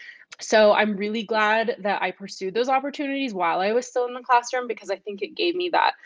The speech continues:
extra little sparkle that I needed on my resume, um, was this broad experience in different professional development environments. I'm younger, so,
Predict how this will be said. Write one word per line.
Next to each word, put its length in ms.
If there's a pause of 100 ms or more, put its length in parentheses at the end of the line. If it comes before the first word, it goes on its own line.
(360)
extra 880
little 600
sparkle 580
that 140
I 80
needed 280
on 160
my 120
resume, 840
um, 320
was 160
this 200
broad 760
experience 1000
in 340
different 440
professional 520
development 500
environments. 720 (460)
I'm 220
younger, 720
so, 640